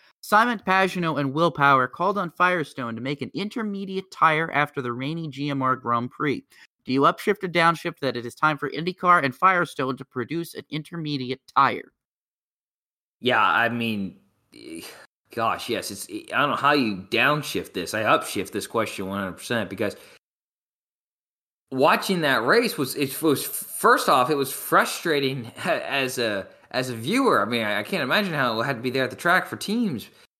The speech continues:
Speaker 2: The, I don't know how far the center of the front stretch is from the, let's just say, the center of, of the back stretch there, the Holman Boulevard.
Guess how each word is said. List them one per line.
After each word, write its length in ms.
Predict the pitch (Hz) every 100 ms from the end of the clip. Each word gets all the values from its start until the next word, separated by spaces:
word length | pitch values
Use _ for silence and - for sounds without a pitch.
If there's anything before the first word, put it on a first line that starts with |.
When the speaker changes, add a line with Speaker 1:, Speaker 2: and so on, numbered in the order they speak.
| _ _ _ _ _ _
Speaker 2:
The, 320 | 151 156 131 - - - 127 - - -
I 120 | 185
don't 120 | 240
know 160 | 202 147
how 800 | - - 165 185 214 220 214 - _ _ _ -
far 580 | 170 127 95 98 95 - _ _ _ _ _ _ _ _ _ _ _ _ _ -
the 600 | 135 147 139 131 127 120 - _ _ _ _ _ _ _ _ _ _ _ -
center 520 | - - 202 220 220
of 300 | 156 156 143
the 80 | 135
front 240 | - 190
stretch 320 | - 135 113
is 420 | 123 113 104 107 -
from 400 | - 139 127 123
the, 420 | 120 120 113 110 _ _ _ _ _
let's 220 | - 131 135
just 180 | 123
say, 300 | - 131 123
the 140 | 113 104
center 440 | - 185 185 180
of, 360 | 117 135 110 101
of 200 | 117 113
the 60 | 110
back 280 | 131 120
stretch 440 | - - 110 98 -
there, 240 | 117 117
the 220 | 104 104
Holman 360 | 104 139 139 120
Boulevard. 600 | 117 113 95 87 78 78